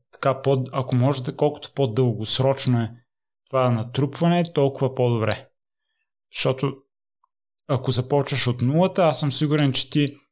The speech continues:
ще стигнеш едно много прилично ниво за едно крат-, нали, за две-три години ти ще си дост-, ще си така, то няма кой знае какво конкуренция в България, ще стигнеш, дет се казва, и до топ три на държавни първенства. Обаче въпросът е,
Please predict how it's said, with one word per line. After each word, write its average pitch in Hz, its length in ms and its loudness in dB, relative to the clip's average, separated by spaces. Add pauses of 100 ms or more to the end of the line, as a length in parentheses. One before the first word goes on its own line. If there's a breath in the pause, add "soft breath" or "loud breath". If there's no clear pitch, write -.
(280)
ще - 140 -2
стигнеш 143 420 2
едно 143 160 4
много 165 300 4
прилично 131 460 2
ниво 131 500 0
за 139 200 0
едно 156 260 4
крат-, 151 300 0
нали, 151 200 4
за 131 120 0
две-три 165 320 2
години 160 420 2
ти 185 100 0
ще - 120 4
си 196 300 2 (120)
дост-, 170 400 2 (160)
ще 175 200 0
си 190 300 2
така, 190 540 2 (640)
то 151 120 2
няма 143 500 6
кой 160 140 4
знае 143 180 4
какво 139 200 -2 (180)
конкуренция 131 580 2
в 113 40 0
България, 117 400 2
ще - 140 0
стигнеш, 170 400 2
дет 160 180 0
се - 80 -6
казва, 151 340 2
и 165 60 4
до 160 300 2
топ 156 280 -2
три 156 160 2
на 160 140 4
държавни 147 460 2
първенства. 107 480 -2 (840)
Обаче 135 400 0 (420 loud breath)
въпросът 131 600 0
е, 127 460 4